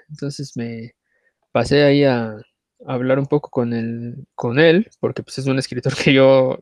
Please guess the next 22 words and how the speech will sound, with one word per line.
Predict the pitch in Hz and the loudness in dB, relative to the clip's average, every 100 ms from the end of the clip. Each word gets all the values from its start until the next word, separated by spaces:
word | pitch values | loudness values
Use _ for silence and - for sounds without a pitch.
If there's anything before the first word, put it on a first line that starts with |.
| _ | _
leí | 135 123 143 | -4 -2 0
mucho | 151 - 160 180 | -2 -2 -2 -2
y | 131 113 | -8 -12
que | 113 117 | -14 -14
admiro, | 113 131 139 127 | -12 -8 -6 -6
¿no? | 135 | -8
Entonces, | 131 131 127 | -10 -10 -8
y, | 131 127 135 | -6 -4 0
y | 143 | 2
me | 135 | 4
parece, | 131 135 156 156 | 2 2 2 0
a, | 147 110 | -2 -10
a, | - - - - | -14 -18 -18 -10
le, | 131 127 135 | -6 -6 -2
se | 135 | 0
lo | 127 | 2
comenté, | 127 127 185 | 0 -2 0
le | 185 | 0
dije, | 160 156 | 0 0
"Me | 143 | -2
parece, | 127 120 147 143 | 0 0 0 -4
este, | - 151 | -8 -18